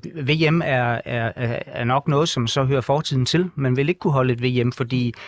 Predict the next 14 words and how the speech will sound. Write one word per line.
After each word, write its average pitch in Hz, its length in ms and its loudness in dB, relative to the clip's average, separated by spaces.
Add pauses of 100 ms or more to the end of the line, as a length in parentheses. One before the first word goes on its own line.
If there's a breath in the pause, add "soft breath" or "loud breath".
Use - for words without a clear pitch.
(120 loud breath)
en 123 80 0
meget 127 180 2
stor 147 180 2
del 139 240 0
af 131 60 2
verdens 139 260 0
nationer 147 420 0
vil 131 220 0
vi 160 80 2
så - 160 0
ikke 135 220 0
have 139 120 2
lyst 139 220 0
til 151 220 0